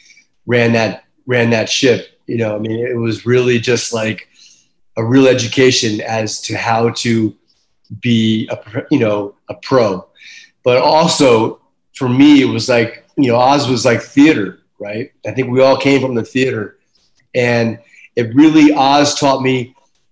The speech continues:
the, the importance of collaboration, that it's never, it's not about, it's not about you, right? It's not about you. It's about everyone around you, actors, the, the, the grips,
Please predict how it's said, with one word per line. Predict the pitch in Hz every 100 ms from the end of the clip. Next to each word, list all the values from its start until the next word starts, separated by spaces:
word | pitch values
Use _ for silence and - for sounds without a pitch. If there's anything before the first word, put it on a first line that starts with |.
| _ -
the, | 123 120 120 - 123
the | 123
importance | 113 - 139 143 120 127
of | 113
collaboration, | 131 123 127 123 120 117 120 113 92 - _ _ _ _ _ -
that | 117
it's | 113 -
never, | 123 127 -
it's | - -
not | 139 151
about, | 123 131 135 131
it's | 127 -
not | 135 147
about | 123 127 131 107
you, | 107 117 104 87 _ _ _ _
right? | 104 113 123 _ _ _ _
It's | -
not | 127 143
about | 139 127
you. | 117 120 113 113
It's | 120 -
about | 117 117 113 107 _ _ _ -
everyone | 135 143 139 139
around | 120 120 131 117
you, | 95 87 _ _ _ _ - - _ _ -
actors, | 131 120 135 131 127 - - _ _ _ _ _
the, | 117 123 - 117 123 -
the, | 120
the | 120
grips, | 113 120 131 139 - - - _